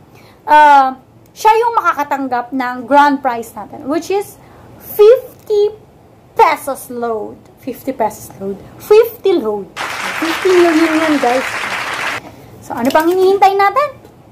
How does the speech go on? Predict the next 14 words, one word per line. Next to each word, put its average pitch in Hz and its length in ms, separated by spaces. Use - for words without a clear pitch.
Simulan 294 480
na 285 160
natin. 453 480
So, 226 240
bubunutin 294 560
na 415 240
natin 320 240
ang 466 480
first 320 480
question. - 640
Parang 370 240
bingo 339 320
lang, 320 160
guys. 247 400